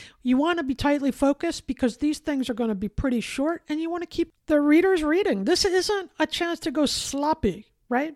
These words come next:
That's not, you're a writer. You're a professional writer. Everything you put out, you want to have respect for the people reading it. So outline your post. Get a few, know what your focus is, a few of the main points you want to convey,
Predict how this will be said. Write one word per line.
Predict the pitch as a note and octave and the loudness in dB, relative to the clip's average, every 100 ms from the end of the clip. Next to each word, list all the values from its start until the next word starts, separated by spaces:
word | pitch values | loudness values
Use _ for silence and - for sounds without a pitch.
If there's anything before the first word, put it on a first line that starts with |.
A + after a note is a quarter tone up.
| _ A#3+ | _ -2
That's | C#4+ D4 - | -2 -2 -2
not, | C#4+ D#4 D#4 D#4 D4+ | 0 2 0 -2 0
you're | C#4+ C#4+ B3+ F4 G4+ | 0 2 2 4 4
a | C4+ | 4
writer. | A#3+ A#3 D4 G3+ | 4 4 2 -2
You're | G3+ C4+ | 2 2
a | D4 | 2
professional | - - - C#4 - C#4 G#3+ | 0 -6 -4 -4 -2 -2 -2
writer. | G3 F#3 A#3 | -2 -4 -4
Everything | C4+ E4 - F4 | -4 -2 -6 -6
you | F4 | -6
put | - - B3+ | -4 0 2
out, | B3+ D4+ A3+ | 2 2 0
you | A3+ C#4 | 0 -2
want | D#4 C#4 C4+ | 2 0 0
to | B3+ | -2
have | A#3+ A3 | 0 0
respect | A3 - A#3+ A3+ | -2 -2 -4 -4
for | - A#3 | -4 -2
the | A3 | -2
people | - G3+ - A3+ | -4 -6 -4 -2
reading | C#4+ C4 F3 | -2 -2 -6
it. | G#3 - - - | -12 -20 -20 -18
So | - D#4 G#3+ - - - - - | -2 2 2 -2 -18 -18 -20 2
outline | F#4+ G4 G#4 | 4 6 2
your | G4 | 2
post. | - A#3 F3+ - - - | 4 4 4 -6 -10 2
Get | E4 E4 - | 2 2 0
a | |
few, | B3 - - D#4+ F4 F4 C4+ | -2 -4 2 6 6 6 4
know | C#4+ E4+ | 4 6
what | F#4+ D4+ | 4 4
your | C#4 | 2
focus | - D#4+ D#4+ D#4+ - | 6 6 6 0 4
is, | D#4 D4+ C4+ | 4 4 2
a | B3 | -4
few | - C#4+ D4 | 2 4 6
of | C#4+ A#3+ | 6 4
the | |
main | A#3+ B3 A3+ | 4 4 0
points | - C#4 C4 - | 0 0 0 0
you | A#3+ | 2
want | A3+ G3+ | 2 2
to | |
convey, | - G3+ F#3 G3+ A3 D4 | -2 -2 2 2 4 2